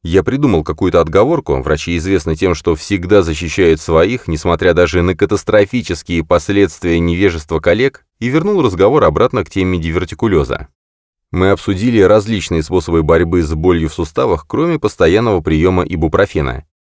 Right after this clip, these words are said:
В следующие месяцы он бросил курить, скинул несколько килограммов и перестал принимать ибупрофен, вместо этого записавшись на еженедельный массаж.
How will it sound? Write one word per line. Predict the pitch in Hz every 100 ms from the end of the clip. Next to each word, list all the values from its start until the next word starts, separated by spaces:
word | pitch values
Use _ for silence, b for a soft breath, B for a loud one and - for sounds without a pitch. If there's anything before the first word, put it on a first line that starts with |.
| _ _ _ _
В | -
следующие | 76 85 80 - 80
месяцы | 85 107 95 80
он | 69 90 82
бросил | 123 127 80
курить, | 78 76 82 - _ _ _
скинул | - - 143 170 139 107
несколько | 120 135 123 107 -
килограммов | 104 98 98 120 143 151 120
и | - 120
перестал | 127 113 101 135 139
принимать | 139 113 101 113 117
ибупрофен, | - 110 104 101 101 - 165 - -
вместо | 76 78 76 -
этого | 117 165 139
записавшись | 90 85 104 113 - 143 123
на | 113
еженедельный | 120 107 98 87 78 87 82
массаж. | 78 76 - 50 -